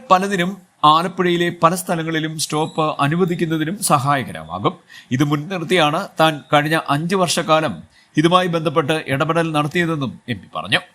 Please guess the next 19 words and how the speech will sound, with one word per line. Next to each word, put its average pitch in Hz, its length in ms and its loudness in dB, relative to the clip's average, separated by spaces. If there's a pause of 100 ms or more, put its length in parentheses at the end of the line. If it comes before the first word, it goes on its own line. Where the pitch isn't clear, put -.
(300)
സംസ്ഥാന 247 300 2 (100)
സർക്കാർ 240 220 2 (120)
ഭൂമി 190 300 0
ഏറ്റെടുത്ത് 180 420 -2
നൽകിയാൽ 170 300 0 (100)
മാത്രമേ 151 340 -2 (160)
പാത 139 240 2 (140)
ഇരട്ടിപ്പിക്കുകയുള്ളൂ 147 920 -4 (160)
എന്നതായിരുന്നു 127 560 -2 (200)
റെയിൽവേ 143 380 -2
മന്ത്രാലയത്തിന്റെ 131 680 -2 (300)
നിർബന്ധ 120 380 -2 (100)
ബുദ്ധി. 101 240 -4 (720)
തങ്ങളുടെ 143 300 0 (100)
സംസ്ഥാനങ്ങളിൽ 160 580 0
പോലും 160 240 -2 (180)
സംസ്ഥാന 165 340 0 (100)
സർക്കാർ 170 260 2 (100)
ഭൂമി 170 200 0